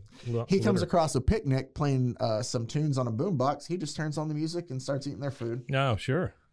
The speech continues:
Speaker 2: And then we
Speaker 1: <laughs>
Speaker 2: get,
Speaker 1: Oh,
Speaker 2: here we
Speaker 1: hip-hop.
Speaker 2: go. Oh, hip hop.
Speaker 1: <laughs>
Speaker 2: We're gonna get to the last one, who's the only one who's actually gonna be able to do anything.
Speaker 1: Uh.
Speaker 2: That is Surf Streak is the name of the dolphin.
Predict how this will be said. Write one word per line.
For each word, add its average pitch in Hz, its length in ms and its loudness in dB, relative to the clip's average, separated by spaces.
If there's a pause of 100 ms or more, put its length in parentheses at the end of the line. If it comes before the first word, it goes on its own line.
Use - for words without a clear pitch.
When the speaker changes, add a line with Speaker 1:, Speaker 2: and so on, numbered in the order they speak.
(100)
Speaker 2:
And 127 280 2
then 185 260 2
we 175 60 2
Speaker 1:
<laughs> - 20 4
Speaker 2:
get, 285 340 6
Speaker 1:
Oh, - 220 8
Speaker 2:
here 131 260 8
we 123 40 8
Speaker 1:
hip-hop. 117 260 6
Speaker 2:
go. 110 260 2
Oh, 165 380 6
hip 110 420 -2
hop. 110 640 0 (180)
Speaker 1:
<laughs> - 180 -6
Speaker 2:
We're 160 160 4
gonna 185 180 2
get 190 140 2
to 190 100 0
the 165 100 4
last 202 420 4
one, 165 360 4 (460)
who's 147 340 4
the 131 160 2
only 175 240 2
one 175 160 2
who's 143 300 4
actually 139 320 0
gonna 131 100 6
be 131 80 6
able 123 160 4
to 123 80 6
do 160 220 4
anything. 143 360 0
Speaker 1:
Uh. 104 280 0
Speaker 2:
That 135 240 4
is 135 280 2
Surf - 540 2
Streak - 640 0
is 131 220 4
the 139 100 6
name 131 220 6
of 123 60 4
the 123 80 4
dolphin. 113 500 2